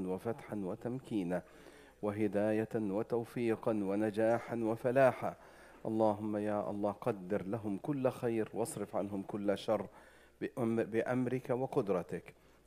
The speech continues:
اللهم صل على سيدنا محمد وعلى آله وأصحابه أجمعين يا رب العالمين يا الله. <clears throat> البارحة أيها الإخوة ذكرنا أن من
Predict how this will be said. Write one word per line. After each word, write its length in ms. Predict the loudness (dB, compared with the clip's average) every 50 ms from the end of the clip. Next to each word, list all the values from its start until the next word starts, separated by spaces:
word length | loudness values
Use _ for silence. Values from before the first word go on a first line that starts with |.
| _
اللهم 260 | -2 0 0 0 -2 -2
صل 260 | 0 -2 0 2 2
على 220 | 2 2 2 0
سيدنا 360 | -2 -4 -6 -6 -2 -2 -2
محمد 500 | -2 -4 -6 -4 -4 -2 0 0 0 0 -2 -4 -14 -20 -20 _ -20 -20 -20 _ -4
وعلى 380 | 0 0 2 4 4 4 2 2 2
آله 680 | 2 4 4 4 2 0 -4 -4 -4 -2 -2 -2 -2 -2
وأصحابه 1160 | -2 0 0 0 0 -2 -6 -12 -10 -4 -2 0 0 2 0 -2 -4 -6 -8 -8 -6 -6 -6 -4
أجمعين 640 | -6 -8 -6 -6 -6 -4 -4 -4 -4 -2 -2 -4 -4 -8 -16 -20 -20 -20 -20 -20 _ _
يا 260 | -2 0 2 2 2 2
رب 260 | 0 0 -2 -2 -4
العالمين 720 | -4 -2 -2 0 0 0 0 0 -2 -4 -4 -4 -4 -2
يا 200 | -2 -2 0 -2
الله. 280 | -2 -2 -2 -2 -2 -4 -8 -16 -20 -20 _ -8
<clears throat> 160 | -4 -4 -4 -4 -6 -10 -16 -20 -20 -20 -20 -20 -20 -20 _ -20 -20 -20 -20 _ -20 -20 -20 -20 -20 -20 -20 -20 -20 -12 -8
البارحة 580 | -8 0 4 4 6 6 4 2 2 0 -2 0 0
أيها 380 | 0 0 0 0 0 0 0
الإخوة 380 | 0 0 -2 -4 0 0 2 2
ذكرنا 560 | 2 0 -4 0 0 0 2 2 0 0 0 -2 -10 -20 -20 -20 -20 -20 -20 -20 -20 _ -6 -4
أن 380 | -2 0 2 2 2 2 -2 -6 -10 -20 -20 -8 -2
من 360 | 2 2 4 4 2 0 -2